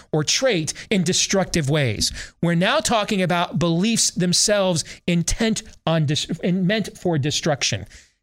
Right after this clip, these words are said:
You need to smash the stained glass windows alongside me. We've gone from Muslims taking over the old Catholic cathedrals of Europe and putting the, the crescent there and claiming them as their own, to now we're just nihilist. We're gonna burn them to the ground like they never existed.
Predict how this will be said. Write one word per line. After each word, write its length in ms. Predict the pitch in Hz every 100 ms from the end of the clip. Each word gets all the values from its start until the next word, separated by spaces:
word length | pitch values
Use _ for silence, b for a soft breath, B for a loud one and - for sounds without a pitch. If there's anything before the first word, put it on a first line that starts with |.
| -
You 220 | 139 247
need 200 | 233 233
to 80 | 196
smash 420 | - 196 180 -
the 80 | 180
stained 300 | - 185 170
glass 300 | 160 151 -
windows 280 | 160 143 139
alongside 680 | 139 123 123 - 143 135
me. 180 | 107 - - _ _ _ _ _ _ _ _ _ _ _ _ _ _ _ _ _ _
We've 140 | 185 165
gone 240 | 208 208
from 220 | 202 190 -
Muslims 480 | 175 247 269 247 -
taking 320 | 226 214 202
over 220 | 214 214
the 140 | 185
old 180 | 185 175
Catholic 420 | - 214 185 208
cathedrals 480 | - 170 196 180 175
of 140 | 160 151
Europe 320 | 196 165 - B B
and 120 | 170
putting 280 | - 196 175
the, 240 | 165 175 -
the 120 | 165
crescent 440 | - - - -
there 300 | 151 143 151
and 120 | 156 156
claiming 360 | 220 202 196
them 140 | 185 175
as 100 | 147
their 160 | 160
own, 320 | 254 190 165 160 B B B
to 100 | 165
now 260 | 147 226 277
we're 120 | 220
just 260 | 160 165 170
nihilist. 580 | 165 208 180 151 -
We're 140 | 180 190
gonna 140 | 170
burn 420 | 127 123 170 190
them 140 | 180 175
to 120 | 175
the 80 | 143
ground 480 | 131 139 139 123 110
like 140 | 131
they 140 | 135
never 300 | 135 139 127
existed. 540 | 123 117 123 - -